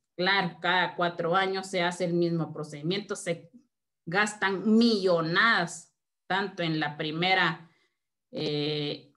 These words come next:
primera vuelta como en la segunda vuelta, para, eh, as-, para que el pueblo elija a nuestros representantes. Hay oportunidad y libertad para elegir a quien ejerce el poder. Lastimosamente,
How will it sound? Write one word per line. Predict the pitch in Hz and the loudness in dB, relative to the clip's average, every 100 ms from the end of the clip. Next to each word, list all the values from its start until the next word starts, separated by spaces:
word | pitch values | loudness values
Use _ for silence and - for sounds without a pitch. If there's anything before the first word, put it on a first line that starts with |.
| _ _ _ | _ _ _
primera | 196 208 208 202 | 2 2 4 2
vuelta | 190 226 233 220 | 4 0 0 -4
como | - 180 180 | 0 0 2
en | 175 156 | 2 0
la | 147 | -2
segunda | - 147 170 196 175 147 | -6 -8 -4 -2 0 0
vuelta, | 165 240 240 247 240 - _ _ _ | 2 2 2 0 -2 -4 _ _ _
para, | 160 170 160 156 - | -2 0 0 0 -4
eh, | 170 175 175 | -2 2 4
as-, | 156 156 - _ | 2 -2 -14 _
para | 156 160 | -6 -4
que | 160 | -4
el | 156 160 | -8 -2
pueblo | 220 233 214 214 - _ _ | 2 2 0 -4 -10 _ _
elija | 175 180 214 233 170 | 2 2 0 -4 -4
a | 156 | -4
nuestros | 151 147 147 143 | -4 -6 -8 -10
representantes. | 143 - 131 139 147 180 160 151 - _ _ _ _ | -12 -10 -10 -10 -6 -2 -2 -4 -16 _ _ _ _
Hay | 190 254 | 0 4
oportunidad | 254 247 208 202 190 185 202 233 | 4 2 -4 -4 -4 -2 0 2
y | 240 | 2
libertad | 220 196 185 - 214 226 | 4 2 2 0 -2 0
para | 202 180 165 | 2 4 2
elegir | 165 156 165 240 | 0 -2 0 2
a | 233 208 | 2 0
quien | 185 175 | -4 -2
ejerce | 165 165 190 190 185 | -2 -2 -4 -4 -6
el | 160 | -10
poder. | 160 160 202 233 233 - _ | -8 -2 2 0 -2 -14 _
Lastimosamente, | 151 160 165 180 208 214 196 214 240 240 240 | -16 -14 -8 -6 -6 -6 -6 -2 -2 -2 -6